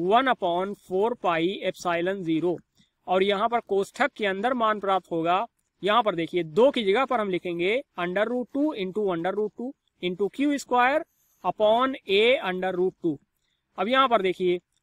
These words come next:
एक under root two से दूसरा under root two कैंसिल हो जाएगा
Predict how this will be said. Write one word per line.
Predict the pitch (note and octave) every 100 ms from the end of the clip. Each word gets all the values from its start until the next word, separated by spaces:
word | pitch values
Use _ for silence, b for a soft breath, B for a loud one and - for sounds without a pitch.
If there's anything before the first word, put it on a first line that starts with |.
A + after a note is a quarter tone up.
| _ -
एक | G#3 C4
under | A#3+ A3
root | G#3+ G#3+ G#3+
two | G3+
से | C4
दूसरा | G3+ F#3+ G#3+
under | G#3 G3+
root | G3 -
two | C4+
कैंसिल | A3 E3+ F3 A3
हो | A3+
जाएगा | A3+ A3